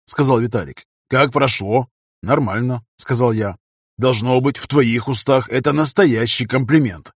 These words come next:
и любая женщина будет счастлива, услышав такое», — сказал Виталик. «Как там погода?» «Нормально. Как тебе мое новое платье?» «Нормально. Я не слишком толстая?» «Нормально. Ты меня любишь, дорогой?»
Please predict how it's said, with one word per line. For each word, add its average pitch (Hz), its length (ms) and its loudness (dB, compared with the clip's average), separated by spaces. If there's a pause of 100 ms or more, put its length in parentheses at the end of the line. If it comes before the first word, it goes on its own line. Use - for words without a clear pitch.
и 127 80 2
любая 139 380 4
женщина 131 580 0
будет 143 300 2
счастлива, 120 680 0
услышав 120 500 0
такое», — 104 480 -2 (220)
сказал 127 340 0
Виталик. 95 440 -8 (420)
«Как 151 240 2
там 101 160 -6
погода?» 135 520 0 (240)
«Нормально. 120 720 0 (180)
Как 151 220 2
тебе 135 200 2
мое 131 240 2
новое 131 340 2
платье?» 107 580 -4 (220)
«Нормально. 117 720 0 (160)
Я 117 140 -2
не 135 80 -2
слишком 165 460 0
толстая?» 110 600 0 (140)
«Нормально. 113 760 0 (240)
Ты 143 120 2
меня 143 200 2
любишь, 165 380 2
дорогой?» 127 520 0